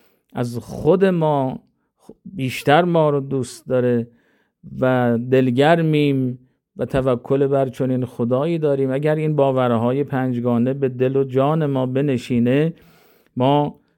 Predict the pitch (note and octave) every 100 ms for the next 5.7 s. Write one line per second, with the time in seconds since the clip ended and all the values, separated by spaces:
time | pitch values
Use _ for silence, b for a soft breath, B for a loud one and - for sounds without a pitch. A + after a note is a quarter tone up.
0 | - C3 C#3 C3 C3+ F#3 G3 F3+ D#3 C#3+
1 | D3 F3 E3+ D#3 D3 C3+ B2+ B2+ - C3
2 | - C3 A#2+ - F3+ F#3 E3 D#3 B2+ C3+
3 | B2 A#2+ A#2 C#3 D3+ - b b b b
4 | C3 B2 B2+ B2 A#2 B2+ D#3 C#3+ B2+ B2
5 | B2+ C3 C3+ B2 B2 B2 A#2+